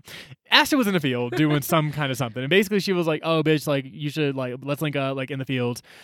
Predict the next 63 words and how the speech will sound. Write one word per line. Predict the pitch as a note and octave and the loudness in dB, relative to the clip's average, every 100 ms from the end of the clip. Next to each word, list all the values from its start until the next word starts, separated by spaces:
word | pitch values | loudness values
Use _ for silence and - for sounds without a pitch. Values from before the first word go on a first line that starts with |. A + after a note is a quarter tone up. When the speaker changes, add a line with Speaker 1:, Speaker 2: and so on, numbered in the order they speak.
| - | -6
Speaker 2:
I | A3+ | 0
think | F#4 | 2
Speaker 1:
And | F#3 | 6
so | |
Speaker 2:
she | A4+ | 6
Speaker 1:
Theo | G#3 A4+ | 8 6
Speaker 2:
was | |
in | G3 | 6
Speaker 1:
leaves | F#3+ | 4
Speaker 2:
the, | G3+ | 2
Speaker 1:
his | C4 | -2
uncle | C#3 C#3 | 0 0
Speaker 2:
yeah. | C#3 | -2
Speaker 1:
to, | - - _ _ _ _ _ _ _ _ _ - | -4 -10 _ _ _ _ _ _ _ _ _ 0
yeah, | G3+ | 4
I | F#3 | 4
think | A#3 | 2
it | C4+ | 2
was, | B3+ | 4
I | G#3+ | 2
think | - B3 | 0 0
it | |
was | A3+ | 0
in | E3 | 0
Y | B2+ A2+ | -4 -8
deck, | A2+ A2 C#3 | -10 -10 -8
like, | C#3 | -6
after, | C#3 C#3 - C3 B2 A#2+ A#2 - _ _ _ | -6 -4 -2 -2 -2 -4 -6 -10 _ _ _
yeah, | F#3 D3+ | 4 4
it, | E3 G#3+ G#3 | 4 2 2
it, | F3+ | 4
that | D#3 | 4
would | F3+ E3+ | 2 2
actually | D3 D#3 | 0 -4
only | C3+ B2 | -6 -8
make | A2 | -12
sense. | - G#2+ | -14 -8
Yeah, | C3 | -6
so | B2 E3 E3 | -2 0 0
I | E3+ | -2
think, | G3+ | -2
I'm | G3 | -2
pretty | E3 G3 | 0 0
sure | F3 | 0
it | |
was | C#3 | -2
in | A#2+ | -4
Y | G#2+ | -8
deck. | G#2+ A2+ | -10 -4
But | D#3 | 0
basically, | G#3+ G#3+ | 0 0
yeah, | F3 B2 | 0 -2
so | A#2 | -2
whatever. | D#3 B2+ A#2 | -2 -2 -4
So | D#3 | -8
Theo | D3 G3+ G#3 | -6 -2 -2
meets | F#3+ E3+ | -2 -4
up | C#3+ | -6
with | C#3+ | -6
her | C3+ B2 | -6 -6
in | C3+ | -6
the | D3+ | -8
fields, | C#3 A2+ A2+ A2 | -6 -8 -10 -12